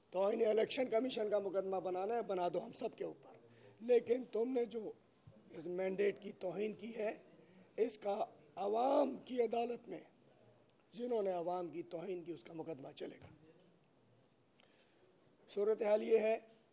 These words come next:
कि आपने देखा कि परसों भी इस्लामाबाद में प्रेजेंटेशन दी गई। हमारे आज बहुत सारे उम्मीदवार इस्लामाबाद में मौजूद हैं,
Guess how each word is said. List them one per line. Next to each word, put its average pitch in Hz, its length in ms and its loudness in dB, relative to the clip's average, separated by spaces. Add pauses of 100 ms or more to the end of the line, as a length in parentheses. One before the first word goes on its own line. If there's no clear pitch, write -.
(2000)
कि 202 80 -2
आपने 202 300 0
देखा 196 320 2
कि 190 120 2
परसों 196 400 2
भी 185 160 -4 (580)
इस्लामाबाद 160 640 -2
में 160 240 -8 (140)
प्रेजेंटेशन 185 600 -4
दी 180 140 -4
गई। 180 220 -2 (840)
हमारे 170 300 -4 (300)
आज 180 320 -2 (600)
बहुत 190 280 2
सारे 196 280 2
उम्मीदवार 180 600 -2 (380)
इस्लामाबाद 170 600 -4
में 175 140 -6
मौजूद 160 340 -6
हैं, 180 160 -4